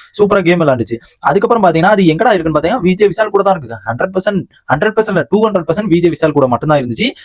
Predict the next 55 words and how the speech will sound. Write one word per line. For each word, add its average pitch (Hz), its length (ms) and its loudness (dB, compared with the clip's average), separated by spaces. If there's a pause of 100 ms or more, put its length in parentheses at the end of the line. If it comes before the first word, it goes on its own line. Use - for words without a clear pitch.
Maybe 208 240 2
வந்துட்டு 190 280 2
அதை 143 200 2
தான் 180 180 4
வந்து 165 280 2
டூ 165 140 2
ஹண்ட்ரட் 160 220 0
பர்சன்ட் 165 220 -2
நான் 127 120 0
எஃபெக்ட் 160 280 -2
போட்டுக்கிட்டு 147 320 0
இருக்கேன் 131 180 0
அப்படிங்கிற 117 240 -4
மாதிரி 131 180 2
வந்து 127 140 -6
சொல்லுச்சுல, 131 340 -2 (280)
அதை 165 200 2
வந்து, 160 160 2
அதை 135 200 2
தான் 151 220 0
நான் 127 280 2
நினைக்கிறேன். 143 320 -2 (280)
பார்க்கலாம். 196 280 0 (180)
அதுக்கப்புறம் 233 380 2
பாத்தீங்கன்னா, 165 300 0 (160)
இந்த 165 140 2
வாரம் 196 200 2
டபிள்யூ 165 260 2
ஹெச் 175 140 0
என் 131 120 -8
இருக்குமானா, 147 380 0 (100)
கண்டிப்பா 151 300 0
இருக்கிறதுக்கு 156 460 0
அதிக 131 180 2
வாய்ப்புகள் 123 340 0
இருக்குது. 143 240 2
இன்ன 156 180 0
வரைக்கும் 170 260 0
வந்து 156 160 -2
நியூஸ் 156 240 -4
வரல. 147 260 2
எனக்கு 151 240 -2
தெரிஞ்சு 190 180 0
வந்து 180 160 2
அதிகமான 147 300 0
வாய்ப்புகள் 135 280 0
இருக்கு. 147 200 -2
ஏன்னா, 151 100 4
இன்னும் 151 240 0 (220)
ஒரு 156 180 2
நாலஞ்சு 147 380 2
வாரம் 151 180 2
மட்டும்தான் 156 320 -2
இருக்குது. 131 300 0
அதனால 143 320 0